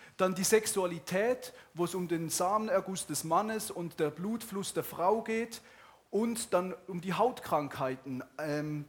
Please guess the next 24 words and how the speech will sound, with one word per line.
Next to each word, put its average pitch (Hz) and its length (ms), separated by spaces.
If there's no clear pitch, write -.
die 165 340
da 156 160
beschrieben 180 600
werden. 160 480
Und 196 160
all 254 220
diese 240 240
Dinge, 233 320
die 175 160
hier 170 240
als 160 160
unrein 202 640
beschrieben 190 560
wurden, 196 520
ähm, 180 500
gaben 190 320
eine 170 400
Trennung 262 560
zwischen, 214 680
ähm, 165 320
Gott 240 300
und - 180
dem 147 140
Menschen 196 500